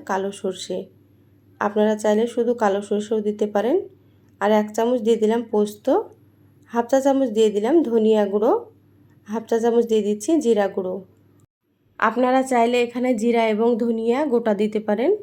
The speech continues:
এখানে দিয়ে দিলাম হাফ চা চামচ আদা বাটা। তো আদা এখানে আমার বাটা ছিল, সেজন্য এখানে দিয়ে দিলাম। আপনারা চাইলে গোটা আদাও দিতে পারেন।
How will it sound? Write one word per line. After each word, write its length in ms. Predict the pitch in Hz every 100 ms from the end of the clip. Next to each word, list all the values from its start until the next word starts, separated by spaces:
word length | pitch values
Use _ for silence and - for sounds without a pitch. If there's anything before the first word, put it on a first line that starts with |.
| - _ _ _ -
এখানে 300 | 214 240 240
দিয়ে 180 | 220 233
দিলাম 240 | 214 226 254
হাফ 200 | 214 208
চা 100 | 214
চামচ 300 | 214 214 220 220
আদা 220 | 190 208
বাটা। 300 | 202 185 240 320
তো 60 | 233
আদা 260 | 196 196 208
এখানে 260 | 208 208 208
আমার 200 | 202 202
বাটা 260 | 190 180 214
ছিল, 220 | 208 220 302
সেজন্য 400 | 262 214 202 202
এখানে 220 | 208 208 202
দিয়ে 200 | 233 254
দিলাম। 280 | 208 208 370 - _ _ _ -
আপনারা 360 | 208 214 202 202
চাইলে 280 | 202 202 220
গোটা 300 | 208 202 190
আদাও 220 | 190 202
দিতে 260 | 214 233 226
পারেন। 300 | 220 196 214